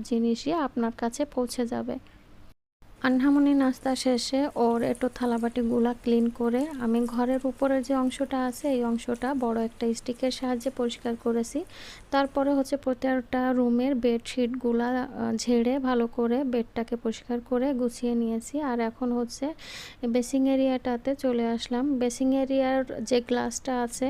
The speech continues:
আয়নাটা, সেটা একটা ক্লিনজার দিয়ে পরিষ্কার করেছি। সাথে সেলফটাকে পরিষ্কার করে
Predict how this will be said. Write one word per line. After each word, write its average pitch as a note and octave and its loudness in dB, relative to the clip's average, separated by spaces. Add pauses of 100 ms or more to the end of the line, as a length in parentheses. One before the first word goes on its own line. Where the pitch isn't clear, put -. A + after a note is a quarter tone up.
(140)
আয়নাটা, A#3 -2
সেটা A#3+ -4
একটা A#3 -2 (120)
ক্লিনজার A#3 -2
দিয়ে A#3+ 0
পরিষ্কার B3+ -6
করেছি। B3+ -2 (480)
সাথে C4+ 0
সেলফটাকে C4 -2
পরিষ্কার B3 -2
করে B3 -2